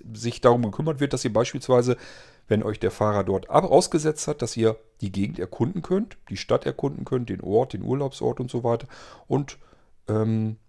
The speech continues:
nachmittags nach einer bestimmten Uhrzeit, kann man ja abmachen mit dem Fahrrad, Fahrer kommt ja wieder her an dieselbe Stelle, holt euch dort wieder ab und ihr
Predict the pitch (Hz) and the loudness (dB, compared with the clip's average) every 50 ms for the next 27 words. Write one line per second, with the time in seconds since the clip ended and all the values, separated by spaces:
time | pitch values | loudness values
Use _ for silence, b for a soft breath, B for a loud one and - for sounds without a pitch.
0 | _ _ _ - - _ _ _ _ 104 110 110 110 127 131 - 131 127 - 120 | _ _ _ -20 -20 _ _ _ _ 2 2 2 4 2 0 0 -2 -2 -2 -4
1 | 110 104 104 95 92 - - 123 - - 101 95 - 110 123 - - - 170 175 | -4 -2 -2 -4 -4 -4 -4 -2 -2 -2 -2 -2 0 0 0 0 0 0 0 0
2 | 196 - - - - 110 104 98 98 95 76 - 117 127 123 135 139 143 - 139 | 0 -2 -6 -10 -8 -6 -4 -2 -2 -2 -2 -2 -2 -2 -2 -2 -4 -4 -6 -8
3 | 131 - 135 135 131 143 147 B B B B B B B - - - 127 135 135 | -4 -2 0 0 0 0 -4 B B B B B B B 0 4 6 8 8 8
4 | 139 143 143 147 - - - - - - - 123 113 110 117 98 107 98 98 92 | 8 6 6 6 0 -8 -20 -20 -16 -4 -2 -2 0 0 0 0 0 0 -2 -2
5 | 95 98 104 123 151 160 - 104 101 95 92 98 95 95 92 - - 120 123 127 | -2 0 2 2 2 2 0 -2 -4 -2 -2 -2 -2 -2 -4 -2 0 0 2 2
6 | 127 - 131 123 123 - 98 95 - - 107 107 - - 90 - - 135 - - | 0 2 2 0 2 2 -2 -2 0 0 0 0 0 -2 -2 0 2 0 0 0
7 | - 113 110 - 120 117 120 120 | -2 -4 -4 0 0 0 0 0